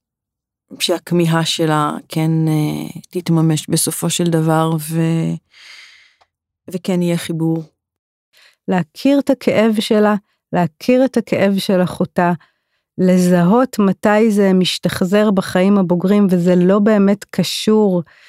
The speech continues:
Speaker 2: ומחובר למה שקורה עכשיו, ולהגיד את זה, להגיד את זה. ולהבין שהיום כל מה שאני מצפה ממך,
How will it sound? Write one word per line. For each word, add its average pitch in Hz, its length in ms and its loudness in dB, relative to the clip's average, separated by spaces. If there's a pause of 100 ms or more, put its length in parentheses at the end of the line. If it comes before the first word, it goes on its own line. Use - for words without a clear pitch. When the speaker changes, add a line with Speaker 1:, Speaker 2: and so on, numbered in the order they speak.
(200)
Speaker 2:
ומחובר 180 680 2
למה 185 240 4
שקורה 180 500 0
עכשיו, 185 480 0 (520)
ולהגיד 175 520 2
את 214 120 0
זה, 135 140 -4 (580)
להגיד 190 420 -2
את 196 140 -4
זה. - 100 -10 (1300)
ולהבין 170 840 0
שהיום 185 680 2
כל 190 340 0
מה 190 160 2
שאני 185 260 0
מצפה 170 680 -2 (220)
ממך, 175 600 -2